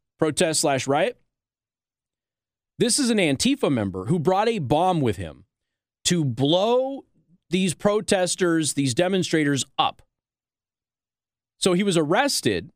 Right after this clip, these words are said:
He was seen running away before he was apprehended by police. His name is Garrett James Smith.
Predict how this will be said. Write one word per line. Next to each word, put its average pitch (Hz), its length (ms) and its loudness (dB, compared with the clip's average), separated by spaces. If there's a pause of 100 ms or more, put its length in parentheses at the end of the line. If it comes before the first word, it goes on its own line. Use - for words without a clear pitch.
(2250)
He 185 120 0
was 165 220 0
seen 233 460 0
running 226 420 2
away 180 440 0
before 165 380 0
he 190 60 0
was 175 200 0
apprehended 160 500 2
by 143 180 2
police. 131 480 0
His 123 100 -2
name 151 140 2
is 120 100 -2
Garrett 147 320 0
James 135 280 0
Smith. 127 480 0